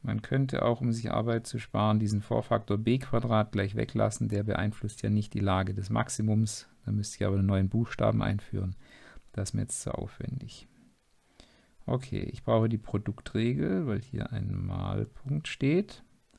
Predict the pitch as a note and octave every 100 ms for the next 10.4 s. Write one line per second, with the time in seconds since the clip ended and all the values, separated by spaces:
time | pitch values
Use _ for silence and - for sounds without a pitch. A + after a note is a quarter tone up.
0 | _ _ _ - A3 G#2+ G#2 G2+ G2 -
1 | - - G2+ - G2+ F#2+ G2 G2+ - A#2+
2 | - E3 - - - - - - - -
3 | - _ _ _ _ _ _ - _ _
4 | _ _ _ _ _ _ _ _ _ _
5 | _ _ _ _ _ _ _ _ _ _
6 | _ - - _ _ _ _ _ _ -
7 | _ _ - A2 G#2+ A2 A2 G#2 - G2+
8 | G#2 C3 - F#3 - - - - A2+ G#2
9 | G#2 A2 - - - - - F#2+ - -
10 | - C#3 D#3 D#3+